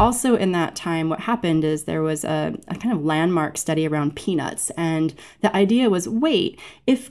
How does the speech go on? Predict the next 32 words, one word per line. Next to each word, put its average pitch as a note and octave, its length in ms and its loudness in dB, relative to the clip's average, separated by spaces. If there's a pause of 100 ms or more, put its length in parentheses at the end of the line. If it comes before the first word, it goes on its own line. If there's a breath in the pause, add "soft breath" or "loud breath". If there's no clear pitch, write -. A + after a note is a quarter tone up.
kids E4 520 4
in, G#3 680 6 (320 loud breath)
you G#3+ 120 6
know, F3 340 4
West G3 320 2
Africa - 680 -4
are F3+ 300 2 (100)
eating F3+ 300 4
peanuts - 600 2
every E3 300 2
day D#3 580 -2
and D#3+ 260 2
the D#3 60 -4
peanut G3 400 2
allergy D#3 640 -2
rate D#3 260 -2
is E3 140 -2
really D#3 240 0
low E3+ 500 2
there, D3+ 360 -2
like, D3+ 280 -2
and F3+ 180 -2
same A3 280 2
thing G#3 180 2
with E3+ 220 0
Israel E3+ 500 2
and D#3 80 2
the D3+ 60 -2
peanut, F3+ 480 -2
the D#3+ 80 -4
bamba F3 420 0
puffs, - 480 -6